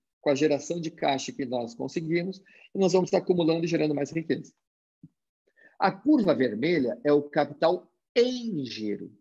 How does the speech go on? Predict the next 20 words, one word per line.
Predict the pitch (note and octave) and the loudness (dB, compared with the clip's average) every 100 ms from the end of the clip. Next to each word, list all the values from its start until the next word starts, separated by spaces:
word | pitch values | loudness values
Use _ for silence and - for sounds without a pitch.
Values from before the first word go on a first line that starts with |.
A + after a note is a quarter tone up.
| _ _ | _ _
é | B2 | -2
aquilo | B2+ - G3 G3 | -2 0 -4 -2
que | E3+ | 0
o | |
nosso | D3+ D#3+ D#3+ | 2 0 -2
negócio | D3+ C3 D#3 D#3 | -2 2 2 0
precisa | - G3+ F#3+ - - A#3 A#3+ C#3+ C3+ | -2 0 0 -2 -2 0 0 -2 -4
pra | A#2 A#2 | -4 -6
tá | A#2 A#2 | -2 -2
girando, | A2+ A2 G2+ E2+ - _ _ _ _ _ _ | -2 -4 -4 -10 -20 _ _ _ _ _ _
certo? | - C#3+ - _ _ _ | -2 -2 -2 _ _ _
Se | C#3 | 0
a | |
gente | B2+ F3+ | 2 0
for | - E3 | 2 0
pra | C3+ | 0
uma | C3+ | -2
indústria, | B2+ A#2+ D#3+ G3+ - - - _ _ | -2 0 2 2 -2 -10 -12 _ _
é | B2 | -2
isso, | A#2+ - - | -2 -4 -16